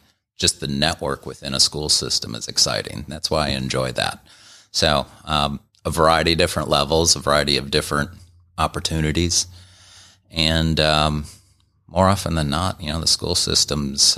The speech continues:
um, don't, don't, uh, wait on, uh, putting out the paycheck either, you know, that they pay well <laughs> and pay on time.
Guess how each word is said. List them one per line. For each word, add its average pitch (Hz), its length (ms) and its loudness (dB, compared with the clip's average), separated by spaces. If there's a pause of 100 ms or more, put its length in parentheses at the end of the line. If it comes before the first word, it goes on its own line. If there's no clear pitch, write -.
um, 76 500 -6 (960)
don't, 78 480 -2
don't, 78 400 0
uh, 76 340 4 (640)
wait 82 320 0 (100)
on, 71 360 0
uh, 78 200 -4 (240)
putting 78 260 -2
out 73 180 0
the - 40 -14
paycheck 73 600 -4
either, 69 340 -4 (100)
you 73 60 -6
know, 73 160 -4
that 76 200 -2
they 78 120 2
pay 78 240 -2
well 78 420 -2 (320)
<laughs> - 320 -6
and 113 240 2
pay 110 200 0
on 92 180 0
time. 82 480 -4